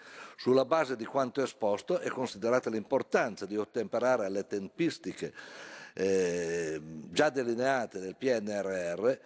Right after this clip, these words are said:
di, di cui voglio chiarire, questo governo non si è mai sottratto nel modo più assoluto. Confidiamo di raggiungere gli obiettivi della misura nei tempi prefissati, senza la necessità di dilazionare ulteriormente le scadenze già prestabilite,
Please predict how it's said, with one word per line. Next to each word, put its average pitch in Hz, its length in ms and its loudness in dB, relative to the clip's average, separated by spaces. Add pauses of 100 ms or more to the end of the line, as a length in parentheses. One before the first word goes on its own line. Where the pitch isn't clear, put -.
(200)
di, 92 420 -4
di 85 100 -14
cui 98 160 -4
voglio 104 300 2
chiarire, 104 460 0
questo 107 340 -4
governo 120 500 0
non 101 220 -8
si - 160 -6
è 107 80 0
mai 127 280 0
sottratto - 1300 -4
nel 90 140 -8
modo 92 280 -4
più 95 160 -4
assoluto. 90 560 -4
Confidiamo 151 640 4
di 110 160 -4
raggiungere 110 560 0
gli 110 120 -2
obiettivi 113 600 0
della 95 240 0
misura 120 480 0 (260)
nei 117 260 2
tempi 127 340 2
prefissati, 95 800 0 (300)
senza 151 500 0
la 98 120 0
necessità 123 600 0
di 120 180 0
dilazionare 135 720 2
ulteriormente 127 720 2
le 120 120 0
scadenze 110 720 -2
già 110 240 2
prestabilite, 98 920 -6